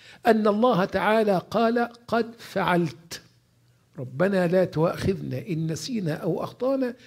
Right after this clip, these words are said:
فكان جواب الله تعالى: "قد فعلت". آية أخرى: "وليس عليكم جناح فيما أخطأتم به،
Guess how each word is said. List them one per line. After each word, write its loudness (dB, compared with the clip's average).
فكان 4
جواب 2
الله -2
تعالى: -4
"قد -4
فعلت". -6
آية 6
أخرى: -2
"وليس 4
عليكم 2
جناح 0
فيما -6
أخطأتم -4
به، -6